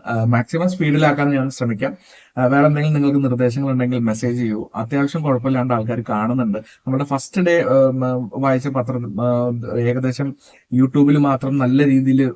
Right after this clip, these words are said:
ഏകദേശം സെവൻ ഹൺഡ്രഡ് സംതിങ്, ആ, YouTube-ൽ ആൾക്കാർ കണ്ടു. ആ, ഇന്നലത്തെ അത്ര ഇല്ലെങ്കിലും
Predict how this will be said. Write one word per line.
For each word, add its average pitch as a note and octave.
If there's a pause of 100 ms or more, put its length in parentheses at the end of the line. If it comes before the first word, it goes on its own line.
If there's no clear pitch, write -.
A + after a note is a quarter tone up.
ഏകദേശം B2
സെവൻ B2
ഹൺഡ്രഡ് B2+ (100)
സംതിങ്, A#2+ (320)
ആ, A2 (400)
YouTube-ൽ A#2
ആൾക്കാർ A#2
കണ്ടു. A2 (360)
ആ, G#2+
ഇന്നലത്തെ D#3 (120)
അത്ര -
ഇല്ലെങ്കിലും E3